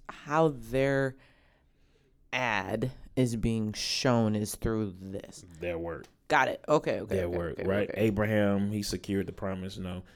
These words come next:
Speaker 2: because of what he, he trusted God. He so, he trusted God so much.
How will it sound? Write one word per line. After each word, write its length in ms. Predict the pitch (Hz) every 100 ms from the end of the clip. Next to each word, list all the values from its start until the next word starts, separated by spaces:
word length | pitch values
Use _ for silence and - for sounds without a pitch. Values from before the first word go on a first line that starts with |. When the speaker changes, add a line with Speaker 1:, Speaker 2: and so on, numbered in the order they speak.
| _ _ -
Speaker 2:
because 440 | 92 104 92 85
of 120 | 90
what 200 | 85 87
he, 220 | 92 90 -
he 120 | 90
trusted 420 | 90 - 90 - 90
God. 520 | 101 101 98 - -
He 140 | 90 95
so, 260 | - 90
he 140 | 92 92
trusted 300 | - 92 90
God 180 | 92 90
so 100 | 92
much. 380 | 90 90 -